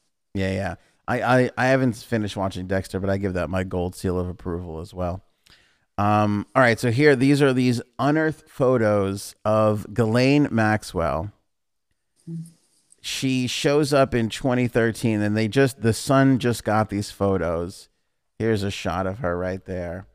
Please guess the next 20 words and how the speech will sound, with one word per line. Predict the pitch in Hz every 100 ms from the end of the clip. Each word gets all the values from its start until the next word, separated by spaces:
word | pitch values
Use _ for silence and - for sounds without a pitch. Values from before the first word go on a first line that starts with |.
| _ _ _ _ _
These | - 107 107
are | 107
from | - 101 101
twenty | - 120 117 113
thirteen. | - 107 101 80 - 98 85 85
I'll | 87
just | 90 98 -
hold | 73 71
it | 60
up | 52
for | -
the | 53
camera | - 76 80 73
so | -
people | - -
that | - 64
are | 53
watching | 53 - -
can | - -
see. | - - - - 120